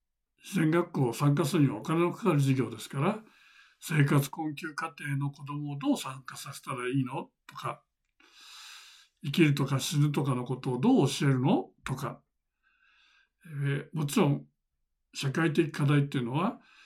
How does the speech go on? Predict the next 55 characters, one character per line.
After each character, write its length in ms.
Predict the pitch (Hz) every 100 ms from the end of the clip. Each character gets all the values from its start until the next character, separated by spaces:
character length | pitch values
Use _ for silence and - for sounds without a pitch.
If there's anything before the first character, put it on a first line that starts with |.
| - _
ま 80 | 151
あ、 40 | 127
学 180 | 117
校 160 | - 139
教 160 | 131 127
育 160 | 120
の 80 | 117
こ 120 | 117
と 140 | - 131
だ 140 | 110
と 100 | -
か、 220 | - - _ _ - - - - _
生 200 | - 151
活 260 | 143 143 -
困 240 | - 143
窮 180 | 139 147
家 160 | 143 143
庭 140 | 143
の 80 | 127
こ 140 | - 139
と 100 | 143
だ 80 |
と 80 | 127
か、 0 | - _ _ _ _ _ _ - - _ _
ね、 260 | 180 202 220 _ _ _
え 40 |
ー、 840 | 147 131 127 131 127 127 127 131 143 - _ _ _ - _
死 220 | - -
生 100 | 139
観 180 | 143 120
の 120 | 117
こ 100 | 139
と 140 | 143
だ 120 | 123
と 120 | 104 -
か、 180 | - _ _
生 60 | 143
き 120 | 151
る 60 |
と 100 | 135
か 120 | 127 -
死 120 | 139
ぬ 100 | 127
っ 20 |
て 120 | 123
い 40 | 117
う 20 |
こ 100 | 143
と 140 | 139
ね。 180 | 147 185 _ _ _ - - - - - _
そ 180 | - 147
ん 20 |
な 100 | 135
課 140 | 143
題、 300 | 131 127 139